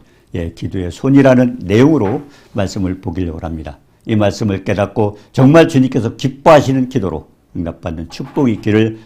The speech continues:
주님의 이름으로 축원합니다. 네, 백이십이 번 기도 응답의 조건, 기도의 손, 좀 색다릅니다. 자, 시편 삼십칠 편 이십삼 절, 이십사 절에 보니까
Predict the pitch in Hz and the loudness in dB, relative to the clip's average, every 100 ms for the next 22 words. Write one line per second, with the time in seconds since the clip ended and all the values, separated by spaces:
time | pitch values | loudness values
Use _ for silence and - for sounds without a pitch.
0 | _ - 92 82 78 80 80 - - - | _ -4 -2 -2 -4 -8 -12 -14 -12 -6
1 | 117 - 80 - - _ _ _ - 151 | -6 -6 -14 -16 -18 _ _ _ 4 8
2 | 143 - 135 131 117 107 - 95 87 82 | 8 6 4 4 2 -2 -2 -4 -4 -4
3 | 76 98 - - 98 95 - 110 113 123 | -6 -8 -12 -12 -4 -4 0 0 2 2
4 | 120 110 113 90 - _ _ 120 104 101 | 0 -6 -12 -12 -14 _ _ -4 -2 -2
5 | 85 - 80 - 110 87 131 127 123 82 | -4 -8 -12 -10 -10 -4 -4 -2 -2 -4
6 | 71 73 - _ - - - 156 - 175 | -10 -14 -20 _ -20 -2 4 4 6 2
7 | - 185 180 - - - 127 123 135 - | 4 4 4 -4 -10 -2 2 2 0 -4
8 | - 107 - 113 113 113 - - 98 - | -6 -2 2 2 0 -6 -14 -6 -4 -4
9 | 98 - 101 92 92 90 - 85 82 - | -6 -8 -6 -4 -4 -6 -8 -14 -12 -14
10 | - 123 110 76 71 73 | -8 -6 -6 -8 -12 -16